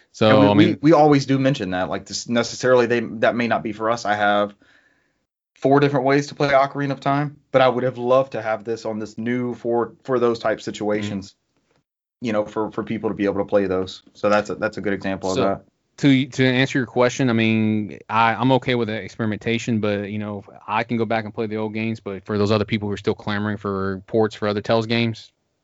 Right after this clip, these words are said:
Speaker 1: it's like they're just left in the dark on that. And, you know, some
Speaker 2: Yep.
Speaker 1: people don't like the new stuff. They want the old stuff, and they don't have means to do it. So it's unfortunate.
Speaker 2: But
Speaker 1: I do hear those people say that all the time. So.
Speaker 2: But we do applaud efforts. Like, we got the, uh, Tales of Vesperia. We got that remaster. So as long as they keep bringing that stuff
Speaker 1: Mm-hmm.
Speaker 2: forward, and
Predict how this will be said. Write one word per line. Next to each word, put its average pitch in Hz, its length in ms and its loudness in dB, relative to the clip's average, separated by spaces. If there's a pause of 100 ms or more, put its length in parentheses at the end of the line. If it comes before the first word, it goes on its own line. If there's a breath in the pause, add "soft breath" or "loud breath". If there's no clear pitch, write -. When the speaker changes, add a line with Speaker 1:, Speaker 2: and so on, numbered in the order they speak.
(320)
Speaker 1:
it's - 280 -6
like 101 180 -2
they're 101 160 -2
just 92 180 -10
left 98 200 -2
in 95 60 -4
the 92 100 -6
dark 95 260 -2
on 90 120 -6
that. 85 200 -6
And, 87 220 -8
you 92 80 -4
know, 92 80 -4
some 104 160 -4
Speaker 2:
Yep. - 100 -2
Speaker 1:
people 95 240 -6 (140)
don't 104 220 -4
like 104 180 -4
the 107 60 -10
new 104 140 -4
stuff. 95 280 -8
They 95 60 -8
want 95 180 -10
the 92 80 -10
old 101 160 -6
stuff, 92 260 -6
and 90 180 -10 (440 soft breath)
they 98 60 -6
don't 101 100 -4
have 104 120 -2
means 101 420 -4
to 101 100 -20
do 107 160 -2
it. 87 160 -8
So 85 260 -12 (600)
it's - 80 -2
unfortunate. 110 400 4
Speaker 2:
But 98 80 0
Speaker 1:
I - 20 -4
do 101 160 -6
hear 107 100 -2
those 101 120 -6
people 98 240 -6
say 101 140 -4
that 92 100 -4
all 87 80 -6
the 87 80 -14
time. 90 260 -10
So. 87 200 -14 (160)
Speaker 2:
But 120 100 4
we 117 100 4
do 120 180 4
applaud 107 360 4
efforts. 101 320 -2
Like, 98 160 -4
we 98 80 -6
got 98 220 0
the, 92 100 -4
uh, 92 180 -2
Tales 110 300 0
of 104 80 -8
Vesperia. 110 720 0
We 107 100 -4
got 104 140 0
that 98 160 0
remaster. 110 600 -4
So 98 400 0
as 107 280 -2
long 110 200 2
as 104 80 -2
they 104 140 2
keep 107 220 -2
bringing 107 260 2
that 98 160 -4
stuff - 240 0
Speaker 1:
Mm-hmm. 101 140 2
Speaker 2:
forward, 101 220 4
and 95 280 -4